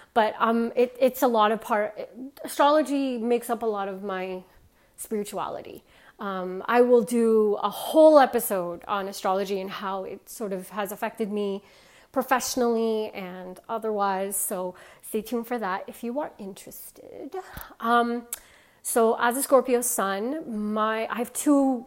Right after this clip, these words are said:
ruling planets. Every zodiac sign has a, is ruled by a planet or two. Scorpios are ruled by two planets. Pluto, which is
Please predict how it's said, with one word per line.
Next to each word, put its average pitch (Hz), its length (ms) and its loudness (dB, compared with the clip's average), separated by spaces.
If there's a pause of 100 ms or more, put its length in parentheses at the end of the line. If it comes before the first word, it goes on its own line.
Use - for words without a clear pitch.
(120)
ruling 226 340 2
planets. 185 400 -8
Every 285 320 4
zodiac 226 440 2
sign 202 260 -6
has 202 220 -8
a, 196 200 -8 (560)
is 233 160 2
ruled 220 280 2
by 190 120 -2
a 185 80 -4
planet 185 420 -8
or 196 140 -6
two. - 380 -8 (500)
Scorpios 294 460 2
are 269 80 4
ruled 214 280 0
by 208 120 0
two 233 220 -6
planets. - 500 -12
Pluto, 254 580 0
which 302 160 -6
is - 460 -8